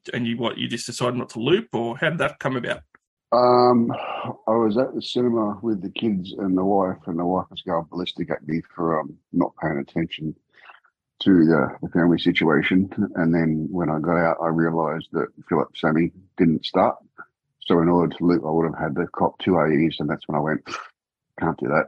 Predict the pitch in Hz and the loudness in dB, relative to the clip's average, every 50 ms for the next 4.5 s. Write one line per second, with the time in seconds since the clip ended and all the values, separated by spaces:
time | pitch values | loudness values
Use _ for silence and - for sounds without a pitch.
0 | - - 82 82 82 80 78 73 - - 87 - 80 85 80 82 101 104 104 - | -4 -4 -4 -2 -2 -2 -4 -6 -4 -4 -4 -4 -2 -4 0 2 4 4 4 4
1 | 101 92 - - - - - - - - - _ _ _ _ - 175 165 - - | 2 2 0 -2 -4 -4 -4 -6 -10 -16 -20 _ _ _ _ 2 2 2 2 0
2 | - - 131 123 123 123 120 - 113 131 120 - 135 139 - - 127 151 - 139 | -2 2 2 4 4 4 2 2 0 -2 -2 -2 -6 -8 -6 -4 -2 0 2 2
3 | 131 131 131 123 - - 131 123 123 - 117 113 120 120 - - 123 - 113 110 | 4 2 2 0 0 -2 -6 -4 -4 -2 0 0 0 -2 -4 -8 -10 -10 -10 -12
4 | - 139 143 - 123 110 110 110 135 | -10 -8 -6 -4 -4 -4 -4 -4 -6